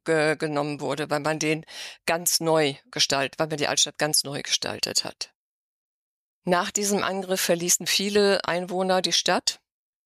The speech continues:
und es lebten dann etwa noch vierzigtausend Menschen in, in dem zerstörten Kassel. Während des Krieges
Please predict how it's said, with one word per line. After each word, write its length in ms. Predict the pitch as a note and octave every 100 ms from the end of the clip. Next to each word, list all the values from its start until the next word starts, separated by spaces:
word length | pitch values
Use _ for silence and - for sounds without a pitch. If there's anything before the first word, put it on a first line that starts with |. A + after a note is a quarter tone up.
| _ -
und 240 | F3+ F3
es 160 | F3+ -
lebten 460 | E3+ - - F3+
dann 180 | E3 F3
etwa 320 | - - F3
noch 200 | E3+ E3
vierzigtausend 840 | - F3 - E3+ - D#3+ D#3+ D#3 D#3
Menschen 560 | D3+ F3+ - A#3 C#4 -
in, 140 | F#3+
in 200 | - F3+
dem 160 | F3+ F3+
zerstörten 600 | - E3+ - E3+ - F3
Kassel. 520 | - E3+ - F3+ F#3 - - - - - _ _ - -
Während 460 | E3+ G3 A3 G3+
des 220 | F3+ D#3+ -
Krieges 840 | - F3+ F#3+ G3+ A3 - -